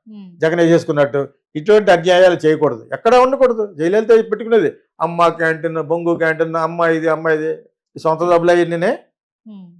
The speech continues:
Speaker 2: ఇక్కడ అంతే, అన్న, అన్నగారి పేరు ఎన్టీఆర్, అన్న ఇది, అన్న ఇది, అది, చంద్రన్న, చంద్రన్న, what is all this, yeah?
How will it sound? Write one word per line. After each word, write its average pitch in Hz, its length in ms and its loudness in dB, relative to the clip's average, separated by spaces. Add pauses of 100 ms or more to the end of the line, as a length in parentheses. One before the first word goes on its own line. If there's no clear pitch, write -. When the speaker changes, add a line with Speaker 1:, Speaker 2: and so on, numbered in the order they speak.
(280)
Speaker 2:
ఇక్కడ 226 180 2
అంతే, 240 440 4 (400)
అన్న, 180 180 -4
అన్నగారి 180 520 4
పేరు 185 220 4
ఎన్టీఆర్, 180 360 4 (300)
అన్న 170 200 -6
ఇది, 170 400 2
అన్న 170 240 -4
ఇది, 170 320 0
అది, 170 380 0 (220)
చంద్రన్న, 170 500 0
చంద్రన్న, 170 500 0
what 160 220 0
is 233 80 -4
all 240 140 2
this, 254 240 -8
yeah? 208 240 2